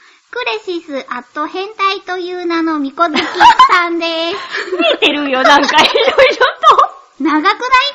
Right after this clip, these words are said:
Speaker 1: 名前長くない？
Speaker 2: 長いね。
Speaker 1: 大丈夫かな？
Speaker 2: どんどん長くなっていくのかな？大丈夫かな？
Speaker 1: 毎度あり。
Speaker 2: 毎度あり。
Speaker 1: ゆっこさん、なつきさん、ピー、かっこ自主規制って書いてある。
Speaker 2: 何言ったの？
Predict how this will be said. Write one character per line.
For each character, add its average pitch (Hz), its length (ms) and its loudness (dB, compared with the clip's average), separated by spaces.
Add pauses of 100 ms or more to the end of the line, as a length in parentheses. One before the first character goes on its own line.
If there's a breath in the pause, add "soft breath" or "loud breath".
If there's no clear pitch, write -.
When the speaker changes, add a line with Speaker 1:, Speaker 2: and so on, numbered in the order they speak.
Speaker 1:
名 370 140 0
前 427 220 2
長 392 300 0
く 427 60 -12 (440)
な 330 220 0
い？ - 20 2
Speaker 2:
長 - 0 -
い 370 80 0
ね。 240 300 -6
Speaker 1:
大 - 0 -
丈 302 100 -4
夫 - 20 -2
か - 0 -
な？ - 0 -
Speaker 2:
ど - 20 -2
ん 403 40 -4
ど 370 100 -4
ん 262 60 -6
長 277 220 -4
く 294 80 -12
な 302 80 -2
っ 294 80 -8
て 240 80 -6
い 196 60 -8
く 185 80 -12
の 185 100 -10
か 180 100 -14
な？ 170 140 -16
大 349 180 -4
丈 330 80 -2
夫 240 100 -8
か 190 140 -12
な？ 185 220 -12 (280)
Speaker 1:
毎 370 360 -4
度 339 80 2
あ 381 240 4
り。 349 60 -2
Speaker 2:
毎 359 220 0
度 370 120 0
あ 370 160 2
り。 370 560 -6 (460)
Speaker 1:
ゆ 392 60 -2
っ 453 100 -4
こ 466 160 -4
さ 427 160 -2
ん、 302 100 0
な 339 120 0
つ - 60 -20 (100)
き - 80 -20
さ 277 220 -2
ん、 226 120 -16 (220)
ピ 370 420 -4
ー、 - 0 -
か 392 220 0
っ - 60 -20
こ 254 80 -8
自 220 180 -12
主 285 160 -10
規 - 140 -18
制 202 240 -12
っ - 40 -14
て 220 40 -10
書 - 0 -
い - 0 -
て 359 60 -6
あ - 20 -2
る。 349 80 0
Speaker 2:
何 302 100 -4
言 233 160 -10
っ - 20 -18
た 240 120 -2
の？ 254 240 -2